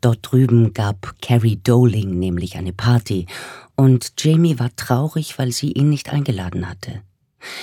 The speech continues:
In der Highschool war sie immer so nett zu ihm gewesen, obwohl er Sonderunterricht gehabt hatte.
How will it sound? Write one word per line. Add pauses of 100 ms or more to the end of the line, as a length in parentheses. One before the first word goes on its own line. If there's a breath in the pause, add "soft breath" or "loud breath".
(100)
In
der
Highschool
war
sie
immer
so
nett
zu
ihm
gewesen, (160 loud breath)
obwohl
er
Sonderunterricht
gehabt
hatte.